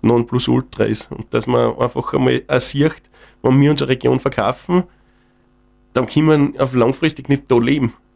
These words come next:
Wir müssen mit der Region arbeiten. Wir haben einfach, glaub ich, die Aufgabe, dass die nächsten Generationen auch ein schönes Leben da haben und auch da leben können und arbeiten können. Und das ist, glaub ich, das Wichtigste, was man am Tagesende oder am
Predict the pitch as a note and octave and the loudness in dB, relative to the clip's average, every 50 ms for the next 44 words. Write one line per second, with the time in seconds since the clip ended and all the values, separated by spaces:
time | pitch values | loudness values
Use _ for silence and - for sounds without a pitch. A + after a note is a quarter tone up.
0 | _ _ - - C3 C3 C3+ C#3+ C#3 C#3 - C#3+ D3 D#3 - - D#3+ D3 C#3 C3+ | _ _ -2 0 2 2 2 2 0 0 2 2 2 2 0 -2 -2 -2 -2 -6
1 | C3+ C3 - B2+ A#2+ A#2 A2+ B2 D3+ F3 E3 - - G3 F#3+ G3 - _ _ _ | -6 -4 -2 0 2 2 2 2 0 -2 -4 -6 -4 -2 -2 -2 -4 _ _ _
2 | _ - - B2 B2+ C3 B2+ C3 C3+ C3+ C#3+ C3 - - C#3 - - _ _ _ | _ -4 -2 0 0 2 0 0 0 0 -2 -2 -2 -4 -10 -12 -12 _ _ _
3 | _ _ _ - - A#2+ A2+ C#3+ C#3 B2 G#2+ A2 A2+ - - C#3+ - - C3 - | _ _ _ -6 -2 -2 0 0 2 2 2 2 0 -2 -8 -8 -4 -4 -2 0
4 | C3+ B2 A#2 A2+ - - C#3 C3 C3 B2+ B2+ C3 B2+ - C3 B2+ B2 B2+ - - | 2 2 0 0 -2 -2 0 0 2 2 0 -2 -2 0 0 0 0 -2 -2 -4
5 | B2+ C#3+ - - C#3 C#3+ C#3+ - C#3 C#3+ D3 D3+ - D#3 C#3+ D#3 D3+ - - C#3+ | -4 -4 -2 -2 -2 -2 -2 -2 -2 -2 -2 0 -2 -2 -2 -2 -4 0 0 2
6 | C#3 C3 A#2+ - A#2 A2 G#2+ A2 G#2 G#2 G#2 - - C3+ F3 G3+ G3+ F3 C3+ A#2+ | 2 2 0 0 -2 0 2 2 2 0 0 0 0 0 2 2 0 0 -2 -2
7 | - G#2+ A#2+ D3+ G3 F#3 - - F3+ - - F3+ F3+ F3 E3+ E3+ - _ _ _ | 0 2 2 2 0 -4 -6 -8 -6 -2 -2 0 0 0 -2 -6 -10 _ _ _
8 | _ _ _ _ _ _ - - C3 C3 - _ _ _ _ _ _ - - C3 | _ _ _ _ _ _ -4 -2 -2 -2 -2 _ _ _ _ _ _ -2 -2 0
9 | D3+ C#3+ - - - - - - C3 C3 C#3+ - - - - - - - A#2 A#2+ | 0 -2 -2 -2 -2 -2 -2 -4 -4 -6 -6 -8 -8 -14 -12 -10 -6 -4 -2 -2
10 | A#2 - A#2+ A#2 A#2+ A#2+ A2+ - - A#2+ A#2+ C3 C3 C3 - G2 G#2+ A#2+ B2+ B2 | -2 0 0 0 0 0 -2 -2 -2 -2 0 0 -2 -2 0 0 0 0 0 -4
11 | - - - - A2+ A2 G#2+ G#2 G#2 G#2 | -8 -8 -4 -4 0 0 0 0 -2 -4